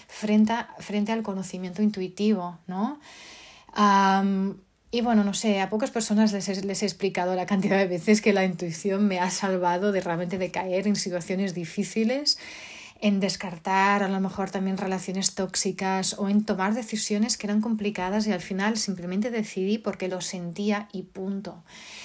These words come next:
Y os puedo decir, em, que realmente,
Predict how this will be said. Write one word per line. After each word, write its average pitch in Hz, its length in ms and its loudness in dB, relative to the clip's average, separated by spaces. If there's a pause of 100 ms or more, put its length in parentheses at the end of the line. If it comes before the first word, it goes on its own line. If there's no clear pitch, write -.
(260)
Y 220 280 6
os 208 140 4
puedo 202 260 0
decir, 220 600 0 (480)
em, 185 960 0
que 196 180 0
realmente, 208 840 0